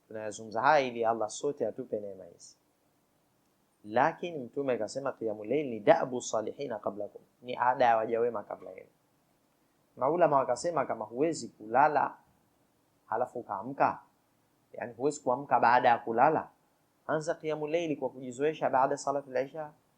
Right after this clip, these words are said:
hata kama ni rakaa chache, lakini uwe, uwe umeianza safari.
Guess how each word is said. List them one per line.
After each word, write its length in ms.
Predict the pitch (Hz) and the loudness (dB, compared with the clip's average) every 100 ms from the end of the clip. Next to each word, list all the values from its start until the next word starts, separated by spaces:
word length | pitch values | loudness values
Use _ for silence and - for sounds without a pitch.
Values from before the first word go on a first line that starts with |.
| _ _ _ _ _ _ _ _ _ _ _ _ _ _ _ _ _ _ _ _ _ | _ _ _ _ _ _ _ _ _ _ _ _ _ _ _ _ _ _ _ _ _
hata 200 | 123 139 | -10 -6
kama 200 | 147 143 | -6 -4
ni 140 | 143 | -2
rakaa 320 | 135 135 139 139 | -2 -2 -6 -2
chache, 380 | 156 156 143 143 _ _ _ _ _ _ _ _ _ _ _ _ _ _ _ _ _ | 0 0 -6 -20 _ _ _ _ _ _ _ _ _ _ _ _ _ _ _ _ _
lakini 260 | 117 143 143 | -8 -6 -4
uwe, 160 | 139 | -4
uwe 240 | 135 131 131 | -4 -6 -6
umeianza 480 | 127 127 123 101 | -8 -6 -6 -8
safari. 420 | 92 - - - | -12 -16 -14 -14